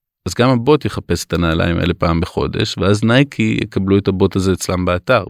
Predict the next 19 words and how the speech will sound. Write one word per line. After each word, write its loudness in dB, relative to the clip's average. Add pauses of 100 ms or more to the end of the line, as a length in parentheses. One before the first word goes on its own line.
פעם -4
בחודש, -10
או 0
גוגל 2
יקבלו. -8 (1160)
ו-, 2
ו-, -4 (120)
וזה 2
אותה 2
נשורת 0
גרעינית, 0
זאת -10
אומרת, -2
זה -2
בן 0
אדם 2
שלא -2
ניסה 0
לרמות -4